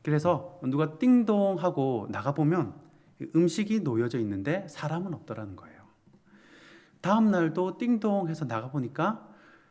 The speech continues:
어, 음식이 있는데 사람은 없더라는 겁니다. 그렇게 사임하는 날까지 자신의 가정을 섬겨, 어, 주셨는데, 본인은 아직까지도 그 음식을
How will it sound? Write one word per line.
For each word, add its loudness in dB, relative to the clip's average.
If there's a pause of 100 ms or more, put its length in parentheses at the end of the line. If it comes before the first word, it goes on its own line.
(220)
어, -2
음식이 2
있는데 0
사람은 -4
없더라는 -10
겁니다. -20 (1300)
그렇게 2
사임하는 2
날까지 -2
자신의 -2
가정을 -6 (280)
섬겨, -6 (400)
어, -10
주셨는데, -4 (340)
본인은 6
아직까지도 0 (140)
그 2
음식을 2